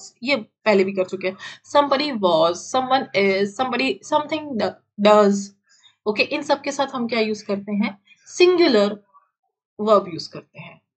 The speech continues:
Next देखते हैं, अगर आपका कोई sentence है जिसमें हमने positive और नेगेटिव subject लिखा हुआ है,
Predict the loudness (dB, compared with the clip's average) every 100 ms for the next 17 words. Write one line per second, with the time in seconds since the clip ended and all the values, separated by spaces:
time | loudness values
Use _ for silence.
0 | -20 -20 -8 0 0 0 -4 -2 -2 0
1 | 0 2 4 4 2 2 2 2 -4 -4
2 | -4 -4 -2 -2 -4 -4 -6 -4 -4 2
3 | 2 0 -4 -2 0 0 -4 -2 -4 -4
4 | -2 -4 -4 -10 -6 -6 -4 -6 -10 -14